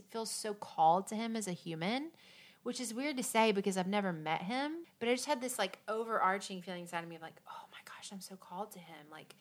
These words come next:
God could have chosen to give Eli to anyone, but he gave him to me. And same with Jake. Like, I feel so called to him as my husband. Like, he is my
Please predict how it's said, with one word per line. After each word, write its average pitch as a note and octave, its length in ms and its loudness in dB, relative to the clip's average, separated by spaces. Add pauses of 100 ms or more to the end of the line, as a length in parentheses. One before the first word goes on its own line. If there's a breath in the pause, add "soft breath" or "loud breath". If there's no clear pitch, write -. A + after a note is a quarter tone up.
(320 loud breath)
God A#3 220 4
could B3+ 100 -4
have A3+ 100 -2
chosen G#3 420 -4
to G3 60 -10
give G3 140 -6
Eli F#3+ 300 -6
to F3+ 120 -10
anyone, G#3 280 -6
but E3+ 80 -10
he E3+ 60 -14
gave F#3 200 -6
him A#3+ 140 -8
to - 120 -12
me. F3+ 440 -10 (180)
And A#3 400 -2
same A3+ 260 -6
with G3+ 140 -2
Jake. F#3+ 380 0
Like, G3 180 -4
I G#3 60 -4
feel A#3+ 140 -6
so G#3+ 300 -2
called G#3 280 -2
to F#3 80 -12
him F3+ 80 -10
as E3+ 100 -14
my D#3 80 -14
husband. E3+ 320 -12
Like, - 140 -18
he B3 240 -6
is A3 100 -4
my F3 160 -8